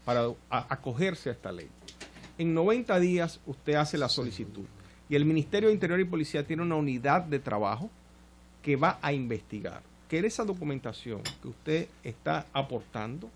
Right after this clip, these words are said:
es válida. Y el Ministerio de Interior y Policía se va a hacer responsable de verificar si realmente esa persona nació en el territorio nacional. Estas personas ni siquiera han podido falsificar nada porque no existen, están al margen del sistema.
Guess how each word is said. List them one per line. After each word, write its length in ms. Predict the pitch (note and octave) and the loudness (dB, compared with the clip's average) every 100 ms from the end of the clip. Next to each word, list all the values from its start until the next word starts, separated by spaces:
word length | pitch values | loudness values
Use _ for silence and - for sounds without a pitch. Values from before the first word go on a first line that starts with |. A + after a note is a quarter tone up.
| - - | -20 -6
es 140 | C3+ A#2 | -6 -4
válida. 380 | - G2 - - - - - | -8 -10 -12 -12 -14 -16 -6
Y 60 | C3+ | -2
el 80 | C3 | -2
Ministerio 360 | B2+ - E3+ | -2 -2 0
de 60 | E3+ | 0
Interior 260 | C#3 C3 | -2 -2
y 40 | D#3 | -4
Policía 600 | C#3+ B2 - A#2 A2 E3+ - - - | -4 -6 -8 -10 -8 -10 -14 -20 -6
se 60 | |
va 80 | G#2 | -4
a 20 | A2 | -2
hacer 200 | B2 A#2 | -4 -4
responsable 800 | A#2+ - - - F2+ F#2 F#3 - - - - | -6 -8 -10 -8 -10 -10 -12 -14 -18 -6 -2
de 220 | C3+ C#3 - - - - - | 0 0 -4 -20 -20 -16 2
verificar 640 | F3+ G#3+ - D#3+ B2+ A#2+ | 4 6 2 -2 -2 -2
si 240 | - E3 C#3+ | -4 -2 0
realmente 580 | D3 F#3+ G3+ F3+ F3+ | 2 2 2 0 -2
esa 140 | F3 E3+ | -4 -6
persona 420 | E3+ - C3+ E3+ - - | -6 -6 -6 -6 -14 -10
nació 460 | C3 C3 B2 - A#3+ | -2 -2 -2 -4 -2
en 60 | F3+ | -2
el 100 | B2 | -2
territorio 420 | A#2 G#2+ G#2+ G#2 | -6 -6 -8 -8
nacional. 340 | F#2+ F#2+ F2 - - - - - - | -10 -10 -12 -14 -20 -20 -20 -6 0
Estas 220 | G3 C4 | 0 2
personas 280 | A3 B3 B3 | 2 4 2
ni 80 | A3+ | 0
siquiera 280 | F3 G#3 B3 | 2 2 2
han 80 | A#3+ | 2
podido 380 | F3+ G3 C4 | 2 4 2
falsificar 580 | A#3+ E3 D3+ C#3+ D3 F3 | 2 2 0 -2 0 0
nada 260 | D#3 F#3 A3+ | 0 0 0
porque 220 | G3 F#3 | -2 -2
no 60 | F#3+ | 0
existen, 640 | A#3 - C4+ - B2 G2 - - | -2 0 -2 -2 -6 -6 -8 -10
están 240 | - G3 | -2 2
al 140 | G#3 | 2
margen 400 | E3 A3 A3 D#3+ | 4 2 2 0
del 140 | B2+ A2+ | 0 -4
sistema. 460 | G#2+ - G2 D#2+ | -8 -10 -12 -12